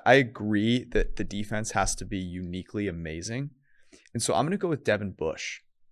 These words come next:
which, you know, we talk about linebackers all the time, but, like, for their defense to be that amazing, for them to hit eleven, twelve wins, I think it is gonna ma-, they're gonna have to be so good everywhere. And Devin Bush is gonna have to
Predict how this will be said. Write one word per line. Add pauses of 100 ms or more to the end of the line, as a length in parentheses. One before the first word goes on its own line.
(100)
which,
you
know,
we
talk
about
linebackers
all
the
time,
but,
like, (720)
for
their
defense
to
be (100)
that
amazing,
for
them
to
hit
eleven, (100)
twelve
wins, (600)
I
think
it
is
gonna (460)
ma-, (200)
they're
gonna
have
to
be
so
good (120)
everywhere. (500)
And
Devin
Bush
is
gonna
have
to